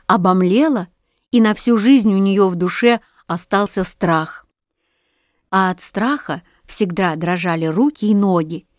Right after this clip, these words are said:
дрожали щеки. Сидя в кухне, она старалась подслушать, о чем говорят гости, и все крестилась, прижимая пальцы ко лбу и поглядывая на образ. Анисим, слегка пьяный,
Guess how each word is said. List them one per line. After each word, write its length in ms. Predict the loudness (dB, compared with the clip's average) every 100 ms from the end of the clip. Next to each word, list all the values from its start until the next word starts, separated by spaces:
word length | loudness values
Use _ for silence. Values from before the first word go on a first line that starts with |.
| _
дрожали 520 | -2 0 2 0 0
щеки. 640 | -2 -6 0 0 0 -8 -16 _ _ _ _ _ _ _ -14
Сидя 380 | -4 -2 -2
в 100 | -6
кухне, 440 | -4 -2 -2 -4 -4 -10 -10
она 240 | -4 -4
старалась 520 | -4 -4 -4 -4 -4 -6
подслушать, 760 | -8 -8 -6 -4 -4 -4 -8 -8
о 80 | -10
чем 320 | -2 0 0
говорят 400 | 0 0 -2 -2
гости, 560 | -2 -2 -2 -10 -14 -14 _ _ -14 -8
и 80 | -6
все 220 | -2 -2
крестилась, 880 | -2 -6 -8 -6 -6 -6 -10 -14 -20 _
прижимая 500 | -6 -4 -2 -2 -2
пальцы 440 | -2 -4 -4 -10
ко 180 | -6 -4
лбу 320 | -2 0 0 -4 _ -12
и 60 |
поглядывая 720 | -6 -4 -2 -2 -2 -2 0 0
на 160 | 0
образ. 540 | 2 -2 -4 -12 -14 -20 _ _ _ _ _ _ _ _
Анисим, 680 | 0 2 2 2 -4 -6 -6 -12
слегка 440 | -8 -6 -4 -4
пьяный, 600 | -4 -2 -2 0 -2 -6